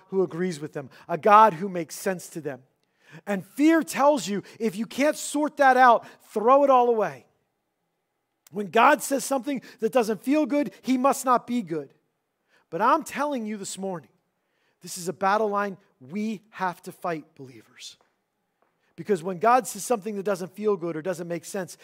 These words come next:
it's really an invitation to faith, to face our fear without giving in to it. Believers, we can walk by faith. We have power from God Almighty,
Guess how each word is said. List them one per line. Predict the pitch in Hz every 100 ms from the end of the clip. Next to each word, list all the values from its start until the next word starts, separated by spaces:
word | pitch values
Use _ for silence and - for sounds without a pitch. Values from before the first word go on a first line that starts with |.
| -
it's | 170 165
really | 180 233 240 233
an | 190
invitation | 208 196 - 208 175 - 147 _ _ _ _ _ -
to | 139
faith, | - 139 - _ _ _ _ _ _ _ _ _ _ _ _ _ _ _ _ _
to | - 160
face | - 202 202
our | 214 185
fear | - 202 180 147 _ _ _
without | 139 165 156
giving | 160 147 143
in | 143
to | - 135
it. | 135 _ _ _ _ _ _ _ _ _ _ _ _ _ _
Believers, | 160 175 190 180
we | 147 190
can | - 196 175
walk | 165 139
by | 160 131
faith. | - 117 _ _ _ _ _ _ _ _ _ _ _ _ _ _ _ _
We | 175 214
have | 185
power | - 175 202 202 139 _ _ _ _ _ _
from | - 170
God | 160 170 170
Almighty, | 160 165 139